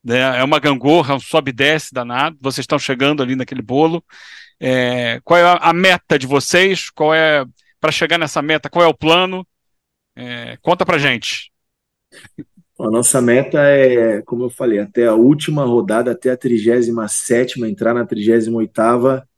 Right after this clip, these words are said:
Speaker 2: vivo, né, na, na briga pelo acesso.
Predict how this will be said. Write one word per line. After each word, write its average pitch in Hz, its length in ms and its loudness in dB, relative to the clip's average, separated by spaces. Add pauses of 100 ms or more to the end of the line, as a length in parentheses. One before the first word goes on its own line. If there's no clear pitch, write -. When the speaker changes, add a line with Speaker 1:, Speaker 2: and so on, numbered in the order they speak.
(360)
Speaker 2:
vivo, 165 720 0 (240)
né, 113 340 -4
na, 107 280 -4
na 107 120 -4
briga 117 300 4
pelo 120 220 2
acesso. - 600 -6